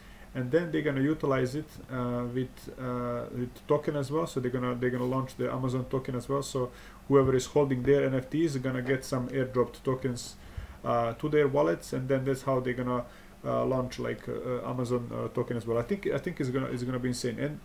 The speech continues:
the other thing as well, they, they are, uh, own, they own the Twitch as well, the biggest, uh, like, uh,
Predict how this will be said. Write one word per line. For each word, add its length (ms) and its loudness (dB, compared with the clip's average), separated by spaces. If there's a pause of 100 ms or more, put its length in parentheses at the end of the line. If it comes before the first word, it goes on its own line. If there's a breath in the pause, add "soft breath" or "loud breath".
(140)
the 120 2
other 160 2
thing 160 -2
as 120 0
well, 120 2
they, 240 0
they 140 0
are, 400 0
uh, 40 -2
own, 260 -2
they 200 2
own 280 0
the 60 -2
Twitch 360 -2
as 120 -2
well, 180 2
the 180 0
biggest, 460 -2
uh, 60 -4
like, 260 -4
uh, 120 0